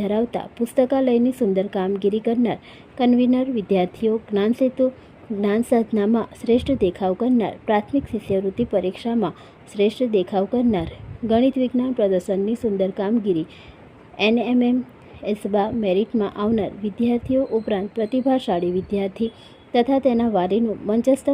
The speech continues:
મહાનુભાવોના વરદ હસ્તે સન્માન કરવામાં આવ્યું.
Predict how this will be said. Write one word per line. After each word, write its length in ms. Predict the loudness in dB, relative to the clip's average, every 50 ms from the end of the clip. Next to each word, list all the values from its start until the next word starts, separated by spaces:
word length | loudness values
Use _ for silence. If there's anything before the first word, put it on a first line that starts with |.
| 2 2
મહાનુભાવોના 760 | 0 0 -2 -2 -2 -2 -2 -2 -4 -2 -2 -2 0 0 0 2 2
વરદ 240 | 2 0 0 -4 -4 -8
હસ્તે 260 | -8 -8 -6 -6 -6 -6 -6 -12 -20 -20 -20 -20 -4 0
સન્માન 360 | 2 4 4 4 4 2 2 2
કરવામાં 440 | 0 0 0 0 -2 -2 -4 -6 -6 -6
આવ્યું. 280 | -6 -4 -6 -8 -10